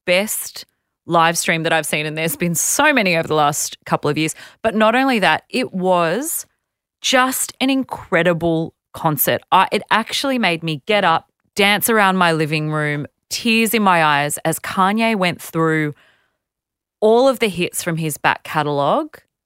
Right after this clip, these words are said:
Him and Drake have had this long-running beef. He'd invited Drake to come and perform with him. So it was just this amazing moment. And what it did was, Kanye is, like all of us, flawed.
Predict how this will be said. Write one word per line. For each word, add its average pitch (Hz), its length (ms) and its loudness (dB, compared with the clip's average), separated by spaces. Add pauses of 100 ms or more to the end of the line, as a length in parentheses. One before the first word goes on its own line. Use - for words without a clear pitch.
(500)
Him 247 220 0
and 247 120 2
Drake 190 300 2
have 196 100 -4
had 175 180 -2
this 160 200 -4
long-running 151 540 0
beef. 135 380 -4
He'd 190 180 -2
invited 185 480 2
Drake 160 300 0
to 170 100 -8
come 156 180 -4
and 147 100 -4
perform 147 520 -4
with 151 460 -4
him. 165 380 -4 (320)
So - 160 -2
it - 40 -2
was - 180 -6
just - 220 -4
this 571 160 -6
amazing 220 500 0
moment. 185 380 0 (360)
And 233 180 2
what 294 160 4
it 202 160 -4
did 196 180 -2
was, 156 400 0 (1120)
Kanye 320 460 2
is, 175 180 -2 (500)
like 170 320 2
all 151 140 0
of 147 100 -6
us, - 420 -6 (100)
flawed. - 560 -4